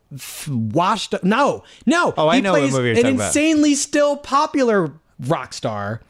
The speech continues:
Speaker 1: who is kinda like a Neil Diamond. I remember, okay, here's how good Pacino is in this movie. Um,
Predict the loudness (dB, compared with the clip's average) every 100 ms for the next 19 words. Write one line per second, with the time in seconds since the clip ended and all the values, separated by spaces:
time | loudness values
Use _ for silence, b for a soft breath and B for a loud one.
0 | B B B B 0 2 0 -2 -2 0
1 | 0 2 2 4 4 2 0 0 2 2
2 | 4 4 2 B B -4 -2 0 0 2
3 | 2 2 -2 -4 0 0 2 0 0 -2
4 | -2 -2 0 2 0 0 -2 -2 0 0
5 | B B B B B B -2 0 2 0
6 | -2 -6